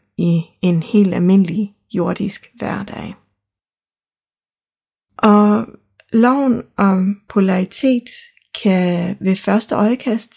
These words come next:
godt virke sådan lidt for simpel og lidt for enkel til, at det skulle være universel visdom. Og, øhm, det kan måske være svært at se, hvordan at den lige i første omgang kan gøre en forskel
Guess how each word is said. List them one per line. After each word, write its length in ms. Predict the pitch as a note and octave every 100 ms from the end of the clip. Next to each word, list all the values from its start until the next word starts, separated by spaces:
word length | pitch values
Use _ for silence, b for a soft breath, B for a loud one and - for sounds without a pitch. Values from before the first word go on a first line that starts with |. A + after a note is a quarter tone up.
| - _ _ _
godt 240 | - G#3 B3
virke 280 | G#3 G3+
sådan 400 | - G#3 F#3+ F#3+ G#3+
lidt 180 | A3+ A#3
for 120 | -
simpel 640 | - C4+ C4 A#3 F3+ G3 G3+ _ -
og 360 | G3 F#3 G3 B3
lidt 220 | - G#3
for 160 | - G3+ -
enkel 480 | A#3 A3+ F3 F3+ G3 _
til, 280 | - G3 -
at 220 | - G3 -
det 140 | F#3
skulle 300 | - F#3+ F3
være 380 | F3+ E3+ F3 G3+ -
universel 640 | F3+ E3+ E3+ - F#3+ F3+
visdom. 480 | F3 - - G3 - _ B B B B B B B B _ _ -
Og, 280 | G3 F#3 F3+
øhm, 260 | E3+ F3
det 260 | G3 - F#3
kan 220 | G#3 F#3+
måske 340 | F3+ - G#3+ A3
være 120 | G3+
svært 340 | - F#3 G3
at 60 | G#3+
se, 320 | - G#3 G#3+
hvordan 400 | G#3+ F3+ F#3+ F#3+
at 180 | G3+ G3
den 160 | F#3+ F#3+
lige 500 | G3 G3 G3 G#3+ -
i 100 | G3
første 420 | G3 - F#3+ - F#3+
omgang 400 | F#3+ G3 G3 G3
kan 140 | F#3+
gøre 180 | - F#3
en 100 | F#3
forskel 680 | - F3 F#3+ - - F#3+